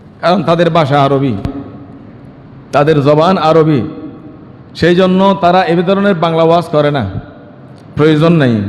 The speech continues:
কারণ সবাই তো আরবি। তারা সবাই আরবি বুঝে, আরবি জানে, আরবি সম্পর্কে জানে। হুজুর কি বলতেছেন ব্যাংকে বলতে হবে না, তারা বুঝে। কিন্তু আমাদের দেশ তো বাংলাদেশ, এটা বাংলাভাষী, বাংলা ভাষার দেশ।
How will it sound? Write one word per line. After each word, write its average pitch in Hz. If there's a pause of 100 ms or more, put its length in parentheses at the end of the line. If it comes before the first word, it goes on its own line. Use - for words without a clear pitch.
(140)
কারণ 143
সবাই 165
তো 180
আরবি। 127 (1300)
তারা 175
সবাই 175 (160)
আরবি 180
বুঝে, 190
আরবি 175
জানে, 156 (920)
আরবি 180
সম্পর্কে 202
জানে। 196
হুজুর 202
কি 196
বলতেছেন 202
ব্যাংকে 202
বলতে 202
হবে 175
না, 123 (640)
তারা 185
বুঝে। 165 (760)
কিন্তু 175
আমাদের 202
দেশ 185
তো 180
বাংলাদেশ, 160 (1500)
এটা 151 (120)
বাংলাভাষী, 175 (680)
বাংলা 165
ভাষার 180
দেশ। 156